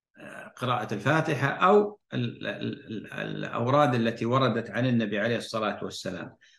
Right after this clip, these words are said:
مع خلط التراب بالماء والنفث، آه، فيه ثم صب ذلك على، على المريض.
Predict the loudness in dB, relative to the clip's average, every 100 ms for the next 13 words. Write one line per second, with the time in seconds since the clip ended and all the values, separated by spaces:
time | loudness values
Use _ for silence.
0 | _ _ 4 6 4 6 6 6 4 2
1 | 4 6 6 6 4 6 6 4 2 -4
2 | _ _ _ _ _ _ _ _ _ 2
3 | 4 4 2 0 2 2 0 -2 -2 -4
4 | -8 _ _ -2 -2 2 6 8 6 4
5 | -2 -14 _ _ _ _ _ -2 2 4
6 | 4 2 -2 -2 0 -2 -4 -2 0 2
7 | 0 0 -2 0 0 0 -4 -12 _ _
8 | _ _ -8 -4 0 0 0 0 0 -2
9 | -8